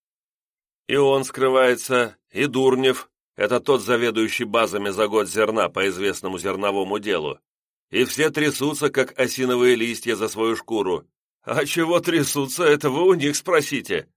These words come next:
засмеялся Непман. «Если найдете, конечно».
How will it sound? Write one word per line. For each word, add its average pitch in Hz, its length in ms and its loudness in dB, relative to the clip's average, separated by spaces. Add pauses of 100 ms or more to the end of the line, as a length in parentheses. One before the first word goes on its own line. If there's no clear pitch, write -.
(120)
засмеялся 101 720 0
Непман. 80 480 -4 (340)
«Если 165 300 0
найдете, 180 480 4
конечно». 90 640 -2